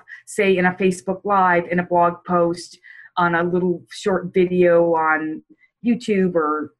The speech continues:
Instagram or whatever, people can tell the difference between real and authentic and, "Oh yeah, wow, that's a great point she has," versus someone who's trying to read off of a script or talking about things that they don't feel confident. The confidence will come across.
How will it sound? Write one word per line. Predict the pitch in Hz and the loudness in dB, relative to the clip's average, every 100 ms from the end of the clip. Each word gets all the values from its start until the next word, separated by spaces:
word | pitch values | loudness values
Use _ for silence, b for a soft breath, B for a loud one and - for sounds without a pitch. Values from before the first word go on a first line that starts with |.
| - | -10
Instagram | 196 - 180 170 | -8 -4 0 0
or | 160 151 | 0 -2
whatever, | 165 160 156 196 240 247 B B B - | 0 0 2 0 0 -4 B B B -6
people | 247 247 | -4 -2
can | 247 233 | -2 -2
tell | 220 214 | 0 0
the | 208 | 0
difference | 208 196 185 196 | -2 -4 -6 -8
between | 185 202 185 180 | -10 -4 -4 0
real | 180 180 | 0 2
and | 180 | 0
authentic | 165 165 180 165 185 180 | -2 -2 -4 -4 -4 -4
and, | 160 160 | -4 -4
"Oh | 185 | -2
yeah, | 185 170 151 139 | 0 2 0 0
wow, | 180 170 | 0 0
that's | 165 165 - | -2 -6 -4
a | |
great | 175 175 | -4 -4
point | - 175 170 | -6 -8 -6
she | 165 | -6
has," | 156 147 - B B _ _ | -4 -4 -6 B B _ _
versus | 180 190 202 - | -4 -2 -4 -4
someone | 196 185 185 | -2 0 0
who's | 185 180 - | 0 -2 -6
trying | 190 175 175 | -2 0 0
to | 175 180 175 175 B B | -2 -2 -4 -4 B B
read | 190 202 | -6 -2
off | 185 175 175 | 0 0 -2
of | 180 | -6
a | |
script | 175 - - 175 160 _ - B B - | -8 -8 -4 -4 -4 _ -20 B B -2
or | 180 170 165 156 156 - | 0 2 2 0 -2 -4
talking | 190 190 202 | -4 -4 -2
about | 175 170 - | -2 -2 -2
things | 175 160 151 | -4 -4 -6
that | - 156 151 - - _ 170 | -2 -2 -2 -8 -20 _ -4
they | 170 | -2
don't | 165 - | -2 -4
feel | 175 | -6
confident. | 165 - 170 175 147 143 | -6 -6 -4 -2 -4 -4
The | 180 | -6
confidence | 208 202 202 180 - | -6 -4 -4 -4 -6
will | 170 | -10
come | 170 | -10
across. | 147 139 104 80 - | -10 -8 -8 -8 -16